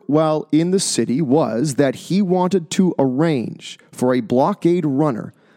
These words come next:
to carry two large trunks of his theatrical gear past the Northern blockade and into the South. The man he met to do this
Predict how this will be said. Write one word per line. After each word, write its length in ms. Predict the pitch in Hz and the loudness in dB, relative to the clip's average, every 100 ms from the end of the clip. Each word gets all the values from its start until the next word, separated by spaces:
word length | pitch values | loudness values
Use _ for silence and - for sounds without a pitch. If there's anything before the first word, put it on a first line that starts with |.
| - | -10
to 80 | - | -6
carry 400 | - 139 135 135 | 0 2 2 0
two 340 | - 180 208 | -2 0 2
large 540 | 170 147 170 190 151 | 2 2 2 0 -4
trunks 480 | - - 147 156 - | -10 -2 0 0 -2
of 100 | 131 | 0
his 200 | 131 117 | 0 -2
theatrical 640 | - 117 127 160 180 - 165 | -4 -2 -2 -2 -2 -2 0
gear 420 | 117 120 117 110 - _ _ | 0 0 0 -4 -12 _ _
past 400 | - 156 175 - | -4 -2 -2 -2
the 80 | 175 | -2
Northern 380 | 151 147 147 139 | 2 0 0 0
blockade 640 | 131 131 - 110 110 110 - _ _ | 0 0 -2 -2 -2 -6 -12 _ _
and 200 | 143 135 - | -2 -2 -4
into 280 | 131 113 101 | -4 -2 -2
the 120 | 107 | -2
South. 520 | 101 135 131 - - _ _ _ _ _ _ _ | -2 0 0 -2 -12 _ _ _ _ _ _ _
The 100 | 127 | -2
man 360 | 131 160 156 147 _ | 2 2 0 -4 _
he 160 | - 147 | -4 0
met 320 | 143 139 _ | 0 -2 _
to 80 | 139 | -2
do 160 | 170 | 2
this 380 | 240 117 165 - | 2 0 -4 -10